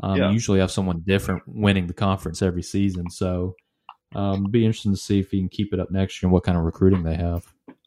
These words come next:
Speaker 2: Hopefully they are. I would love to see Troy be a consistently top twenty-five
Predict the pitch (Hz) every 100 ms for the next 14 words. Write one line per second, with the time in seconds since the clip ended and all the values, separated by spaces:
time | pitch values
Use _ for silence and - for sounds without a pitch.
0 | _ 110 135 120 107 101 - 87 85 85
1 | 101 95 101 95 95 - 92 87 85 _
2 | _ _ - - 98 92 87 82 80 -
3 | 82 - 87 - 78 82 76 82 80 -
4 | 85 78 - 78 76 73